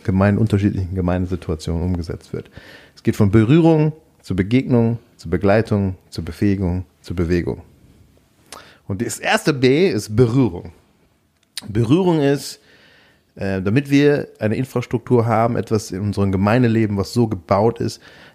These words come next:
damit Menschen darin befähigt sind, missionar zu leben, ist, dass sie in Berührung mit Menschen stehen, dass sie Kontakt haben zu Leuten, die Jesus nicht kennen.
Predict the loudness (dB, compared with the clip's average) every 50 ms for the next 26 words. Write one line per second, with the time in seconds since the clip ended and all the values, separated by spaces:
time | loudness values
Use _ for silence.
0 | _ -2 -2 -2 0 0 0 -2 -2 -2 -2 0 0 0 0 0 -2 -4 -2 -2
1 | 0 0 0 -2 -2 -4 -4 -4 -2 -4 -6 -4 -4 -2 -2 0 0 0 -2 -4
2 | -4 -2 0 0 -2 -2 -4 -6 -6 -8 -10 -10 -8 -6 -4 -4 -2 0 0 2
3 | 4 4 4 4 4 4 2 0 0 0 0 0 0 0 -2 -4 -8 -8 -4 -4
4 | -4 -2 -2 -4 -2 0 0 0 0 0 0 -2 -2 0 -4 -6 -4 0 0 2
5 | 2 2 2 2 2 4 4 4 2 0 -2 -2 -2 0 0 0 0 -2 -4 -2
6 | -2 -2 -2 0 0 0 0 2 2 0 -2